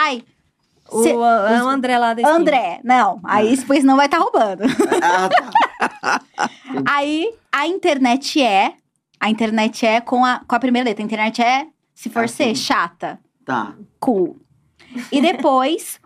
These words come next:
Speaker 1: <laughs> o que fazer sem os filhos? O que que faz com os filhos com a, sem os filhos com a letra?
Speaker 3: Tá.
Speaker 1: Então vamos, a Jess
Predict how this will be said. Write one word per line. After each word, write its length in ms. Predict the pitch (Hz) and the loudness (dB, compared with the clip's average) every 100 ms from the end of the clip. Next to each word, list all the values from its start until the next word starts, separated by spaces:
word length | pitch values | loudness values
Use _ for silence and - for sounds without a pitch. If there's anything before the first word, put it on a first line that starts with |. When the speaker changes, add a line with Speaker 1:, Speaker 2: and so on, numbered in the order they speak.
| - | -20
Speaker 1:
<laughs> 160 | 262 | -8
o 140 | - 277 | -4 -2
que 200 | - 381 | 0 0
fazer 480 | 403 381 262 294 330 | 2 0 2 2 0
sem 340 | - 339 349 | 0 0 0
os 180 | 392 - | -2 -2
filhos? 600 | - 208 170 170 - - | -2 -2 -2 -4 -6 -14
O 840 | - _ _ _ _ _ _ _ _ | -16 _ _ _ _ _ _ _ _
que 100 | - | -4
que 60 | 415 | -2
faz 240 | 359 330 | 0 -2
com 120 | - | 0
os 120 | 302 - | 0 2
filhos 280 | 311 294 - | 0 0 0
com 160 | 302 | 2
a, 100 | 294 | 2
sem 220 | - 302 | 2 2
os 140 | 302 - | 2 0
filhos 260 | 294 285 | -2 -2
com 160 | - 285 | 0 0
a 60 | 302 | 0
letra? 480 | 196 - 190 165 - _ | -2 -6 -8 -10 -14 _
Speaker 3:
Tá. 280 | 117 95 80 _ _ _ _ _ _ _ _ - | -6 -6 -10 _ _ _ _ _ _ _ _ -4
Speaker 1:
Então 200 | 254 247 | 0 2
vamos, 260 | 254 254 - - - | 2 2 -4 -6 -2
a 100 | 214 | 0
Jess 400 | 233 220 - | 0 0 -4